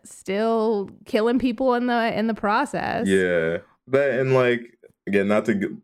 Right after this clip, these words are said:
Speaker 2: rewind too much on that, but, like, that's some of the parts where, like, the story and theme get a little foggy for me because we have a lot
Speaker 1: Mm-hmm.
Speaker 2: of, like,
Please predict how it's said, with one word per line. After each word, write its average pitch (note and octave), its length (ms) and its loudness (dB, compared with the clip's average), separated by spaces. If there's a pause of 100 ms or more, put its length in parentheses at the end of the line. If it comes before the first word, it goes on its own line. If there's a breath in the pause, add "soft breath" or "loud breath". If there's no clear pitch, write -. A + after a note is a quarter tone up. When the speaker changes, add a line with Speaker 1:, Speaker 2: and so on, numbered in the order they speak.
Speaker 2:
rewind F#2 680 2
too F#2 140 -2
much E2 240 0
on E2+ 160 0
that, E2 200 0
but, F#2+ 120 2
like, G#2+ 180 2
that's C3+ 320 -2 (120)
some - 180 0
of A#2+ 80 2
the A2 80 2
parts G#2 400 -2
where, G2 240 4
like, F2+ 320 0 (300)
the F2+ 520 2
story G2+ 420 2
and G2 140 -2
theme G2 320 2
get F#2 140 2
a F2 80 2
little F2+ 760 4 (300)
foggy F#2 500 0
for G#2 200 0
me G2+ 220 4
because F#2 320 -2
we F2+ 140 2
have F#2+ 220 -4
a F#2 60 2
lot E2+ 280 2
Speaker 1:
Mm-hmm. E2+ 100 2
Speaker 2:
of, E2 120 -4
like, E2 300 -4